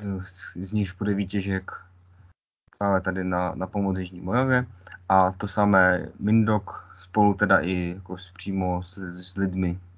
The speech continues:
obecně, co, no, ve, ve skupině deskovky pro do-, pro dobu, do-, dobrou věc, která funguje už, myslím, že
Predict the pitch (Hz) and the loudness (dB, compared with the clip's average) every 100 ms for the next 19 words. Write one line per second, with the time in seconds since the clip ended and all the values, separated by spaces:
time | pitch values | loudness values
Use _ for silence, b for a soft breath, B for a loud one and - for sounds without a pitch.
0 | - - 101 113 - 120 113 - 87 107 | -20 -8 0 0 2 2 2 -2 -10 -4
1 | 98 95 92 101 - 98 - 92 101 101 | 0 0 0 -2 0 -2 -2 -2 2 4
2 | 95 95 101 104 101 98 92 104 104 87 | 2 -2 -6 -2 -2 -2 0 0 0 0
3 | 87 78 98 101 - 98 101 95 101 120 | -4 -6 -4 -4 -2 -2 0 4 4 4
4 | - - 92 92 101 98 92 87 87 - | 2 0 0 2 0 2 2 2 -2 -8
5 | - - - - - - - _ _ _ | -12 -14 -18 -20 -20 -20 -20 _ _ _
6 | _ _ _ - - - 160 | _ _ _ -12 -12 -4 4